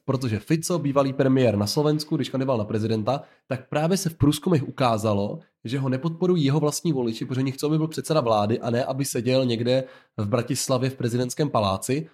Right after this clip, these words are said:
protože to je ta mí-, to místo, kde máte ten výkon pravomocí. Takže i tohle může mezi voliči hrát roli.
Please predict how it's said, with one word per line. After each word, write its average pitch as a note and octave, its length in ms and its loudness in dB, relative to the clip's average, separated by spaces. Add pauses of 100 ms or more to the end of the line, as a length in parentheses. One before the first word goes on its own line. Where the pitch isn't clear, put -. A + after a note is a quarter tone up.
protože - 180 -8
to D3+ 100 4
je D3+ 100 6
ta D3 320 4
mí-, C#3 280 2
to D#3 120 4
místo, C3+ 300 2
kde B2+ 100 0
máte B2 220 2
ten B2 140 0
výkon A2+ 260 -2
pravomocí. G#2 540 -2
Takže C3 240 -4
i - 140 -8
tohle E3+ 380 0
může C#3 240 -2
mezi C3 180 0
voliči C3 280 -2
hrát A#2+ 300 0
roli. G2+ 220 -2